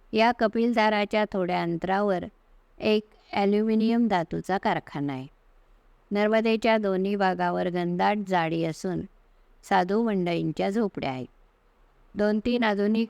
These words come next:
पद्धतींच्या बांधकामानुसार बांधलेले आश्रम आहेत. येथून सहा सात किलोमीटरवर अमरकंटक हे नर्मदा माऊलीचे उगमस्थान आहे.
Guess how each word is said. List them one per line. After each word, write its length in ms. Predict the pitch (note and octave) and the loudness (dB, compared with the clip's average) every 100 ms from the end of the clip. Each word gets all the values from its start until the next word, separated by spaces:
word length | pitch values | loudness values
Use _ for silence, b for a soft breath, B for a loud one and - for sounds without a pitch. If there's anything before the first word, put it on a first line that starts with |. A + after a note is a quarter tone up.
| - | -2
पद्धतींच्या 680 | G3 F#3+ F#3+ G3 F#3+ F#3 F#3 | -2 -2 -2 0 -2 0 0
बांधकामानुसार 1000 | F3+ E3+ E3+ F3 F3 F3 E3+ - F3+ F3 | -2 -4 -4 -4 -4 -4 -6 -4 -4 -4
बांधलेले 520 | E3+ D#3 D#3 D#3+ F3+ | -4 -4 -2 -2 -2
आश्रम 480 | G#3 - - E3 C#3 | -2 -4 -4 -4 -4
आहेत. 160 | C3 - _ _ _ _ _ _ - | -8 -14 _ _ _ _ _ _ -2
येथून 400 | A3 G#3+ B3 A#3+ | 0 2 2 0
सहा 340 | A3 F#3+ G3 | 2 2 2
सात 200 | F#3+ G#3 G#3 - | 0 -2 0 0
किलोमीटरवर 840 | F#3 F#3 F3+ E3+ F#3+ G#3 G3+ E3 - _ _ _ _ _ | 0 0 -2 -2 -2 0 0 -2 -6 _ _ _ _ _
अमरकंटक 800 | G#3+ G3+ G3+ F#3+ F#3 E3+ E3+ E3+ - _ _ _ _ - | -2 0 0 0 -2 -2 -2 -4 -4 _ _ _ _ 2
हे 140 | A3 | 4
नर्मदा 540 | A3 F#3+ F3+ G3 G#3 G#3+ | 4 2 0 -2 0 2
माऊलीचे 580 | F3+ D#3+ D#3 D#3 G3+ G#3+ | 0 -2 -4 -4 -2 -2
उगमस्थान 760 | G3 F#3 D#3+ D3+ - D3 C3+ | 0 -2 -2 -6 -8 -6 -6
आहे. 160 | C3 | -8